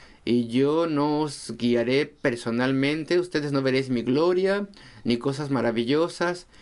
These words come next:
pero seréis guiados a salvo". Esa es una cosa muy limitada. Las personas no se habían arrepentido lo suficiente,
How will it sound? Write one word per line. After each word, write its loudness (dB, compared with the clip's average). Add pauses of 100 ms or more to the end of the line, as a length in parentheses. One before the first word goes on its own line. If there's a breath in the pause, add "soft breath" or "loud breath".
(400 loud breath)
pero 2
seréis 0 (300 loud breath)
guiados 0
a -6
salvo". -4
Esa 0
es -4
una 0
cosa -4
muy 2
limitada. -2 (540 loud breath)
Las 0
personas -2
no 0
se -8
habían 2
arrepentido 0
lo 0
suficiente, -2